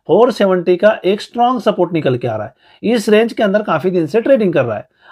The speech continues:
अभी यहाँ पे सिक्सटी मिनट तक ये सस्टेन करता है, again छह सौ के आसपास सस्टेन करता है,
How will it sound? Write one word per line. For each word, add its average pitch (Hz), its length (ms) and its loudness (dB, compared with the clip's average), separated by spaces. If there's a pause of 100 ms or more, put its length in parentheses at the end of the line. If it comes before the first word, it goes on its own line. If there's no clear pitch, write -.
अभी 156 260 0
यहाँ 220 340 2 (100)
पे 226 120 4
सिक्सटी 214 400 -4
मिनट 196 300 0
तक 202 180 0
ये 170 140 4
सस्टेन 175 420 -4
करता 156 400 -2
है, 170 240 -2
again 165 360 0
छह 185 120 0
सौ 170 180 -2
के 156 100 -4
आसपास 147 360 0
सस्टेन 151 380 -6
करता 143 320 -2
है, 131 160 -2